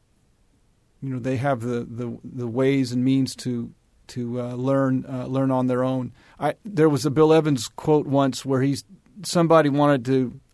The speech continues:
uh, take a lesson from him, and, and he wasn't really, uh, showing him the student very much. The student wanted him to, to, Bill Evans to show him all these hip voicings and all this. And I think, um,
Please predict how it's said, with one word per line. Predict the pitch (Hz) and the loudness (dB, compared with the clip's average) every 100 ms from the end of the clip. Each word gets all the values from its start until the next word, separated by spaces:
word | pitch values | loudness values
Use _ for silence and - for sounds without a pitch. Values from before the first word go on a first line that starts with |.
| _ _ _ _ | _ _ _ _
uh, | 147 | -8
take | - 156 | -2 -2
a | 139 | 2
lesson | 151 151 147 | 2 2 -2
from | 151 139 | 0 0
him, | 139 139 | 2 2
and, | 131 117 - _ _ _ _ _ _ - | 0 -2 -10 _ _ _ _ _ _ -6
and | 156 139 | -2 2
he | 180 | 2
wasn't | 170 214 185 - | 6 4 4 2
really, | 175 208 196 185 175 | 4 6 6 4 4
uh, | 165 156 143 - - _ - | 4 4 -2 -16 -20 _ -10
showing | - 190 190 180 | -2 2 4 4
him | 151 135 123 - _ _ _ _ _ | 4 2 0 -6 _ _ _ _ _
the | 165 143 | -6 -4
student | - 165 139 123 | 2 2 2 0
very | 135 135 | 2 4
much. | 135 123 - | 4 2 -2
The | 135 | -4
student | 127 175 170 143 | 0 2 2 4
wanted | 151 151 143 | 4 4 2
him | 131 143 | 2 2
to, | 127 120 | 2 0
to, | 104 - 131 120 - 131 | -4 -4 -4 -4 -10 -4
Bill | 135 | 2
Evans | 143 131 110 | 4 2 -2
to | 113 | -6
show | - 143 139 | 0 2 2
him | 123 - _ _ 165 | 0 -4 _ _ -2
all | 135 | 2
these | 139 131 | 2 2
hip | 165 | 0
voicings | 135 131 143 - 127 117 | 2 2 2 2 -2 -2
and | 117 | -6
all | 107 | -6
this. | 110 _ _ _ _ _ - _ - _ | -10 _ _ _ _ _ -20 _ -20 _
And | 151 151 | 0 2
I | 147 | 2
think, | 143 214 190 - - | 2 2 0 -2 0
um, | 147 143 139 135 107 127 | 2 4 2 0 -4 -12